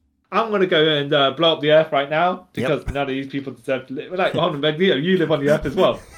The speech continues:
Speaker 2: <laughs> Not anymore.
Speaker 1: <laughs> No, no, all right.
Speaker 2: I live on Asteroid M.
Speaker 1: Yeah, and
Speaker 2: Unless
Speaker 1: then,
Speaker 2: I'm
Speaker 1: then
Speaker 2: crashing
Speaker 1: when they
Speaker 2: something.
Speaker 1: destroy Asteroid M to set up a self-destruct, Magneto's like,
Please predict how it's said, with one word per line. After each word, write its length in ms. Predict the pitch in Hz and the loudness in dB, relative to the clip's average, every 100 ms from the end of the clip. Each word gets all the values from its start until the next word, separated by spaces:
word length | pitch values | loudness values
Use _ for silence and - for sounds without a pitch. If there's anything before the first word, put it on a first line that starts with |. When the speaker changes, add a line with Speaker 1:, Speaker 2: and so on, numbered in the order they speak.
| - | -20
Speaker 2:
<laughs> 320 | - - _ - | -20 -20 _ -2
Not 180 | 143 147 | 0 0
anymore. 460 | 101 117 139 110 - | 0 2 2 2 -2
Speaker 1:
<laughs> 40 | _ _ - - | _ _ -8 -4
No, 380 | 220 208 190 233 | -4 -2 2 4
no, 180 | 226 208 208 | 4 2 4
all 80 | 214 | 4
right. 220 | 202 139 - - | 2 0 -4 2
Speaker 2:
I 120 | 156 | 4
live 120 | 143 | 4
on 120 | 117 | 2
Asteroid 520 | 120 135 - 139 131 120 | 2 2 4 6 6 6
M. 760 | 120 110 101 90 80 76 73 - _ | 4 4 0 -4 -10 -14 -18 -20 _
Speaker 1:
Yeah, 400 | 160 170 170 165 | -4 0 2 2
and 20 | 156 | 2
Speaker 2:
Unless 60 | |
Speaker 1:
then, 160 | 202 190 185 156 190 | 2 2 0 0 -4
Speaker 2:
I'm 60 | |
Speaker 1:
then 80 | 180 | -4
Speaker 2:
crashing 300 | - 104 - 98 | -6 -10 -8 -8
Speaker 1:
when 140 | 156 | -2
they 100 | 180 | -2
Speaker 2:
something. 140 | 170 | -2
Speaker 1:
destroy 340 | 185 185 185 185 | -4 -2 -2 -2
Asteroid 480 | - 151 160 160 156 | -4 -8 -6 -6 -4
M 180 | 156 156 | -6 -8
to 60 | |
set 220 | - 165 139 | -10 -8 -8
up 100 | 131 | -10
a 80 | |
self-destruct, 580 | 139 147 147 139 160 151 | -8 -8 -8 -8 -6 -6
Magneto's 380 | 143 143 160 143 | -2 -2 -2 -2
like, 220 | 139 - | -4 -4